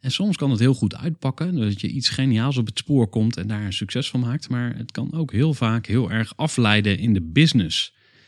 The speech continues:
Dus als je continu nieuwe ideeën hebt, dan heb je waarschijnlijk een gebrek aan focus. Dus ik ben daar een beetje ambivalent over, een beetje dubbel. Ik moet zeggen dat ik soms ook wel een beetje verslaafd ben aan mijn werk, bijvoorbeeld.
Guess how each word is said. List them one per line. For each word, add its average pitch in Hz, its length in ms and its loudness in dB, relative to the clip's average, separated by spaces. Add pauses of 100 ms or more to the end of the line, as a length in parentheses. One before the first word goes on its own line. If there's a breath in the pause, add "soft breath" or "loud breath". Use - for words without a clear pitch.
(140 soft breath)
Dus 104 140 -8
als 123 120 -4
je 120 100 -2
continu 135 400 2
nieuwe 127 280 4
ideeën 107 380 2
hebt, 117 140 2
dan 107 140 -2
heb 110 120 -4
je 107 60 -2
waarschijnlijk 101 480 -4
een - 120 -8
gebrek 95 440 -6
aan 92 360 -2
focus. - 760 0
Dus 120 200 -6
ik 123 140 -4
ben 123 240 0 (120)
daar 113 360 -4
een 113 80 -2
beetje 110 360 -2
ambivalent 104 760 -2
over, 73 300 -12
een - 60 -10
beetje 92 300 -6
dubbel. 85 420 0 (1000)
Ik 156 160 -6
moet 135 160 4
zeggen 117 180 -4
dat 95 100 0
ik - 60 -4
soms 131 180 2
ook 175 160 -6
wel 165 100 -2
een 160 60 0
beetje 156 240 -2
verslaafd 120 480 -4
ben 104 140 2
aan 90 100 2
mijn 80 160 0
werk, 78 520 -6
bijvoorbeeld. 104 520 -4